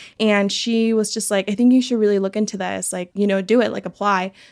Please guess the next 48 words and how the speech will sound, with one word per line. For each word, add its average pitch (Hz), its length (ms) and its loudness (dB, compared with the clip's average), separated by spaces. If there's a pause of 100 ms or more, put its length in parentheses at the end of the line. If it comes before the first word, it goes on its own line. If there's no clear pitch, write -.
So 202 500 2
I 196 120 0
did. 190 520 0
And 190 460 -4
yeah, 254 180 0
I 202 80 0
was 202 160 0
surprised 196 540 -4
by, 185 140 -2
like, 185 200 -4
just 190 220 -6
how 180 580 -2 (520)
great 214 500 2
of 202 200 -2
a 185 280 0
opportunity 202 680 -2
it - 100 -6
was. - 300 -8
You 202 60 0
know, 190 160 0
it 185 80 -4
didn't 196 200 -2
matter 185 300 -2
that 180 140 -4
I 180 80 -2
didn't 185 240 -4
live 180 100 -8
in 180 80 -8
those 170 140 -8
cities. 180 340 -6
They 190 140 -2
wanted 185 400 -2
someone 180 460 -6
who 202 120 2
can 185 400 -4 (340)
work 196 260 -2
with 226 120 0
both 196 160 -2
cities, 170 320 -6
who 190 80 -6
can 190 160 -6
bounce 190 300 -4
around, 170 400 -6
who 185 160 -6
can 190 240 -6
really 185 280 0
just, 190 220 -4
like, 175 220 -6